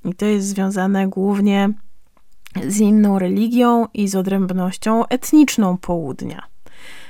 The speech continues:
Tam, ym, w użyciu są nieindoeuropejskie języki, karnacje mieszkańców są trochę ciemniejsze,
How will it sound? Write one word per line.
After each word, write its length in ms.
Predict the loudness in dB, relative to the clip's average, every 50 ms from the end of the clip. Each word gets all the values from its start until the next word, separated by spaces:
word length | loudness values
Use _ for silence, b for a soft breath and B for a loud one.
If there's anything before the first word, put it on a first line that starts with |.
| B B -6
Tam, 260 | -2 0 0 0 -2
ym, 840 | -4 -6 -8 -6 -4 -4 -4 -4 -4 -4 -4 -4 -4 -4 -6 -8 -8 -10 -6
w 100 | -6 -4
użyciu 340 | -2 -2 -2 -2 -4 -4
są 420 | -4 -2 -2 -2 -2 -2 -2 -4 -6 -6 0
nieindoeuropejskie 1400 | 2 4 4 4 4 2 2 2 2 2 2 0 0 0 0 -2 -2 -4 -4 -6 -6 -6 -8 -8 -8 -6 -4
języki, 760 | -2 -2 -2 0 2 0 0 0 -2 -4 -2 -2 -2 -2 -4 -2
karnacje 580 | -2 0 0 2 2 2 2 2 0 -2 -2
mieszkańców 380 | -2 -2 -4 -6 -6 -6 -8 -8
są 140 | -8 -10 -8
trochę 260 | -6 -8 -8 -8 -8
ciemniejsze, 680 | -8 -8 -6 -4 -2 0 0 -2 -2 -2 -4 -4